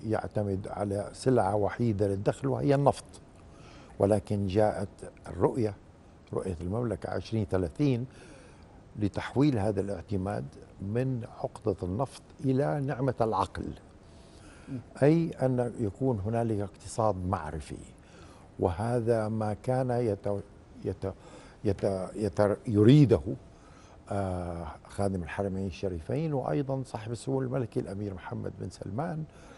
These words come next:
Speaker 1: ولي العهد، آه، أن تتحول المملكة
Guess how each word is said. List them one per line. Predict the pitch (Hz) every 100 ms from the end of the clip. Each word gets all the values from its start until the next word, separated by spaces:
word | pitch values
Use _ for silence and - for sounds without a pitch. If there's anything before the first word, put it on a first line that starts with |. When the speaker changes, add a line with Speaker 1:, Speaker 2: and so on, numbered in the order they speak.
| - - -
Speaker 1:
ولي | 101 104 104
العهد، | 104 123 139 123 - - - - - - - - -
آه، | 107 104 104 98 - -
أن | 113 101 -
تتحول | 104 - - 170 151 120 98 90
المملكة | 95 98 95 92 82 101